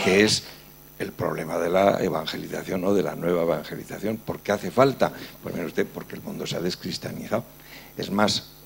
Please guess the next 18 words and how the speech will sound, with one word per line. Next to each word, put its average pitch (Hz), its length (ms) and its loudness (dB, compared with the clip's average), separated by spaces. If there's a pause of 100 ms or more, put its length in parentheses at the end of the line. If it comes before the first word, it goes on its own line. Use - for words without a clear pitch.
hoy 95 480 2
lo 90 220 -6
que - 80 -6
experimentamos 90 1080 0
es 101 180 -2
que - 240 2 (880)
ese 113 640 6
árbol 113 720 4
que 107 140 4
daba 107 220 6
unos 107 260 4
frutos 107 520 2 (120)
cristianos, 107 920 4
porque - 240 2
tenía 90 260 0
unas 90 220 2
raíces 92 400 2
cristianas, 113 540 0